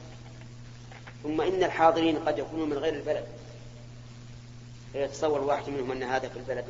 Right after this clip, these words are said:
نفسه ويحصل في هذا سوء سمعة، فأرى أن لا تذكر ويكتفى بذلك بالحديث الصحيح، وهو قول النبي عليه الصلاة والسلام: "ما من عبد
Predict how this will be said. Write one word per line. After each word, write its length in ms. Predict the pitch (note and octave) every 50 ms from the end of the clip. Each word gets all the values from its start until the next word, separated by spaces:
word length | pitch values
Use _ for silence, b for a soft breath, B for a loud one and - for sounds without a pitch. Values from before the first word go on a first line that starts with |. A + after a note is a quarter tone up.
| A#2
نفسه 260 | A#2+ A#2+ - - - - - - - - - - - - - - - - - - - - - - - - - - - - - - - - - - -
ويحصل 500 | B2 B2 B2 B2 C3 C3+ - - - B2+
في 140 | A#2 A#2 A#2+
هذا 360 | A#2 B2 B2+ A#2+ B2+ C3+ C#3 - - - - - - - - -
سوء 220 | - - D3 C3+ C3+
سمعة، 380 | - - C#3+ C#3 B2+ A#2+ B2 A#2+ - - - - - - - - - - - - - - - - - - - - - - - - - C#3+
فأرى 260 | C#3+ D#3+ D#3+ D3 D#3+
أن 60 | E3
لا 100 | E3+ F3+
تذكر 360 | F3 E3+ D3 - - - C3 - - - - - - - - - - - - - - - - - - - - -
ويكتفى 920 | - D#3 D#3 C#3+ - - - - - D#3 D#3 F#3+ G3 - F#3+ G3+ F#3 F3+ F3
بذلك 580 | E3+ F3 F3+ F3 F3+ F3+ F3+ F#3 F3+ F3+ - - - - - - - - - - -
بالحديث 360 | D3 C#3 - E3+ F3 F3+ -
الصحيح، 420 | - - - D3 - F3+ F3 - - - - - - - - - - - - - - - - - - - - - - -
وهو 180 | B2+ B2+ C3+
قول 240 | C3+ - E3 E3 D#3
النبي 220 | D3 C#3+ C#3 D3+ C#3
عليه 180 | B2 C3+ C#3+
الصلاة 240 | C#3 - - C3 B2+ -
والسلام: 400 | B2+ - - C#3 C#3+ C3 B2+ C3
"ما 240 | D3 D#3 D#3 D3+ C#3+
من 140 | C#3+ C#3
عبد 480 | A#2+ B2+ D#3+ D#3+ - - D#3+ F3 F3+ E3